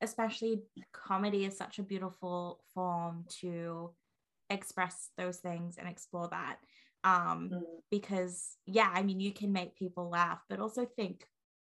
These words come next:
Speaker 1: <laughs>
Speaker 2: Yeah.
Speaker 1: while they're laughing. <laughs>
Speaker 2: Yeah, and I don't know, did we, I don't, I feel like, did we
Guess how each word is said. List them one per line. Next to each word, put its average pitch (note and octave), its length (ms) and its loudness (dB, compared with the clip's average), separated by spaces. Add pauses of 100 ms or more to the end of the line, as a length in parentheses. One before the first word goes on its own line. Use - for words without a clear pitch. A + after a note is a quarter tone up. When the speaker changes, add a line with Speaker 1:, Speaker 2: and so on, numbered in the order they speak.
Speaker 1:
<laughs> - 220 -2 (440)
Speaker 2:
Yeah. - 640 -2
Speaker 1:
while G#3+ 200 8
they're A3 200 6
laughing. F#3+ 540 0 (160)
<laughs> C#4 200 2 (680)
Speaker 2:
Yeah, G4+ 640 10
and A#3+ 240 6
I - 560 -6
don't A4 100 4
know, D#5+ 280 12
did A#4+ 160 8
we, D5 180 6
I A4 100 8
don't, C#5 240 2 (280)
I D4 120 2
feel A4+ 240 10
like, A4+ 120 4 (100)
did E4+ 160 4
we A4 140 12